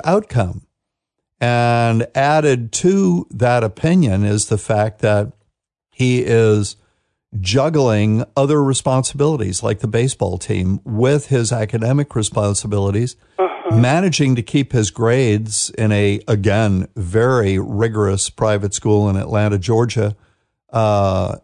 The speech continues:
Speaker 1: at A's and a couple of B's. And, uh, so, uh, as difficult as this may be for you to accept, it would appear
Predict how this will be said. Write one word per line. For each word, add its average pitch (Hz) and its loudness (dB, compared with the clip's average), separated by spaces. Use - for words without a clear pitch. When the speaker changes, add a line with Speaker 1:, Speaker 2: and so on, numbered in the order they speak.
Speaker 1:
at 107 -2
A's 127 0
and 110 -2
a 104 -4
couple 110 -2
of 90 -2
B's. 113 -2
And, 120 2
uh, 113 2
so, 135 0
uh, 104 -2
as 123 2
difficult 165 0
as 131 2
this 143 0
may 131 0
be 127 0
for 131 -4
you 120 2
to 104 2
accept, 165 -2
it 131 0
would 123 2
appear 143 0